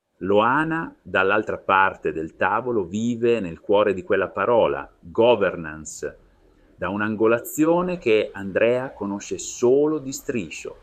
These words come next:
la protezione del dato. Consulente in data protection per Invictus Aziende, passa le giornate a mappare flussi, a redigere D P A,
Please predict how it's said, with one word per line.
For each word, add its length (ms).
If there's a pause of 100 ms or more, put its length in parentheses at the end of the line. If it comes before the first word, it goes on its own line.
(100)
la 140
protezione 640
del 180
dato. 460 (340)
Consulente 680
in 100
data 220
protection 760
per 160
Invictus 680
Aziende, 800 (400)
passa 360
le 100
giornate 560
a 40
mappare 520
flussi, 580
a 60
redigere 560
D 100
P 360 (100)
A, 280